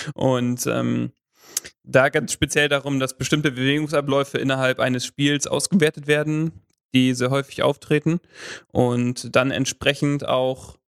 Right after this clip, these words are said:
automatisiert letztendlich ausgewertet werden in der Cloud. Und da haben wir mit deren,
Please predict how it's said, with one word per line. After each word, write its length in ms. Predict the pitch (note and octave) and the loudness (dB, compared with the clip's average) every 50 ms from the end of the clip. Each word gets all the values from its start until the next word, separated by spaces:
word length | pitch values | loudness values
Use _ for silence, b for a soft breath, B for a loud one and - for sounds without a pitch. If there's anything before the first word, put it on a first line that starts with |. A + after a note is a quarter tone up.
| _ _ _ _ _ _ _ - - - | _ _ _ _ _ _ _ -12 -2 0
automatisiert 840 | D3+ C3+ - C3+ C3+ C3 C3 C#3+ C3 B2 B2+ C#3 C#3+ D3 C#3+ _ - | 0 0 2 2 0 0 0 0 -2 0 0 0 0 0 -2 _ -2
letztendlich 520 | D3+ - B2 A2+ - A#2+ C3 D3 C#3 - | 0 0 2 2 0 0 -2 -2 -2 0
ausgewertet 680 | B2 C3 C#3 - - - C#3 C3 B2+ B2+ B2+ - C#3 B2+ | 0 2 2 0 0 0 0 2 2 2 0 -4 -4 0
werden 200 | B2 B2 B2+ B2 | 0 0 0 0
in 160 | - C#3 C3 | 0 0 0
der 100 | A#2+ A#2 | 0 0
Cloud. 380 | - - - A#2+ B2 A#2+ A#2 - | -2 -2 0 0 0 0 -2 -4
Und 240 | - - F#3+ D3+ | -2 -2 -2 0
da 340 | - B2+ B2 B2 B2 B2 B2 | 0 0 0 0 0 -2 -2
haben 160 | C3+ B2+ B2+ | -2 -4 0
wir 100 | B2 B2+ | 0 0
mit 160 | B2 B2+ B2+ - | 0 0 0 0
deren, 480 | B2+ B2+ B2+ C3 C3 C3 B2+ B2+ B2+ | 0 0 0 0 0 0 -2 -2 -6